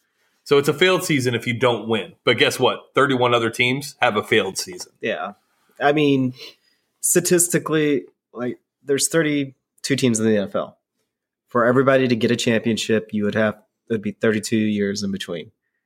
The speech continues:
Speaker 2: And that's not exactly how, how pro sports works. So it's not,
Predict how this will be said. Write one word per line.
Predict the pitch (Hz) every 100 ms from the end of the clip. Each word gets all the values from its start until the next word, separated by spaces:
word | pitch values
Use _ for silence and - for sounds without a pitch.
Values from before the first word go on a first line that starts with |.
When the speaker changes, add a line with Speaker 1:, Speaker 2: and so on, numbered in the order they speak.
| _ -
Speaker 2:
And | 113
that's | 123 - -
not | 147 147 139 143
exactly | 143 127 - - 123 120 117
how, | 110 110 104 98 _ _ _ _ _ _ _ _
how | 117 110 104 _ -
pro | 113 107
sports | - 107 104 113
works. | 95 - - - - - - _ -
So | - 135 135
it's | 123
not, | 165 180 175 -